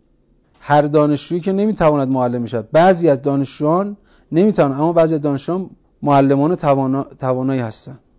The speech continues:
حالا مثالی که خودمون گفتیم چی بود؟ هر نماز شبخونی. نکته قابل توجه درباره سورهای مبهم این است که استفاده از آنها در علم و فلسفه جایز شمرده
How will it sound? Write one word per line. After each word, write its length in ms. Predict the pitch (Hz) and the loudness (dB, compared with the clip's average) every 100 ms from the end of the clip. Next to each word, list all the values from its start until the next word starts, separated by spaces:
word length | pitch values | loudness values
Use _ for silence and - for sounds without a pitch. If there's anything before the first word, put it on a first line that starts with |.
| _ | _
حالا 120 | 143 | -6
مثالی 260 | 170 156 170 | -4 -2 -2
که 80 | 170 | 0
خودمون 300 | 165 156 156 | -2 0 0
گفتیم 260 | 151 180 | -2 -4
چی 140 | 170 208 | -6 -4
بود؟ 360 | 220 220 220 - _ _ _ _ | -4 -4 -6 -14 _ _ _ _
هر 200 | - 143 | -4 -2
نماز 360 | 143 143 143 139 | -2 -2 -2 -4
شبخونی. 760 | 151 143 - 170 190 196 202 - _ _ - | -2 -2 -2 -4 -2 -4 -8 -14 _ _ -6
نکته 260 | 156 - 196 | -2 0 4
قابل 180 | 175 | 2
توجه 280 | 160 160 165 | 2 0 0
درباره 420 | 185 160 151 151 | 2 0 0 -2
سورهای 500 | 143 - 147 143 147 | -4 -6 -4 -2 -2
مبهم 340 | 147 139 160 180 | -2 -2 -2 -2
این 120 | 175 | -2
است 140 | 139 | -4
که 80 | - | -6
استفاده 300 | 139 147 139 | -6 -4 -4
از 140 | 143 139 | -4 -4
آنها 200 | 139 170 | -4 -2
در 240 | 156 143 | -2 -4
علم 260 | 147 139 143 | -6 -6 -4
و 40 | |
فلسفه 500 | 143 139 131 139 170 | -4 -6 -6 -6 -8
جایز 400 | 160 147 139 160 | -2 -2 0 -2
شمرده 880 | - 147 143 135 139 165 175 180 | -4 -4 -2 -2 0 2 2 -2